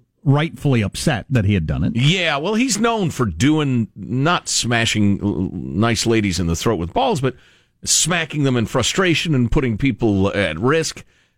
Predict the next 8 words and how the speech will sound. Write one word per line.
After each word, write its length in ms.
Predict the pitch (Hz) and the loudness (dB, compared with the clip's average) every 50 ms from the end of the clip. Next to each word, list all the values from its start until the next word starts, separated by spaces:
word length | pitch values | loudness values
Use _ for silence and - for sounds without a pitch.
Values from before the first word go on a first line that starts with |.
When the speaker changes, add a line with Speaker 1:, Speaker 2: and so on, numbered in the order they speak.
| _ _ - | _ _ -6
Speaker 2:
Uh, 320 | - 80 80 80 82 78 - | -2 0 0 0 0 -2 -2
and, 260 | - 98 95 98 98 | 0 0 2 2 0
and 220 | 80 90 90 90 90 | 0 0 2 2 2
he, 300 | 90 110 127 131 127 - | 2 2 2 2 0 2
his 260 | 120 123 165 190 180 - - - 147 135 | 2 2 2 2 0 -2 -2 -2 -2 0
statement 540 | - - - - 320 311 302 - 294 311 277 | 0 0 0 0 0 -2 0 -2 -2 -2 0
of 80 | 240 | 0
apology 760 | 240 226 - - 240 247 262 262 226 165 127 135 139 127 120 | -2 -4 -4 -4 -2 0 0 0 0 0 -2 0 0 0 0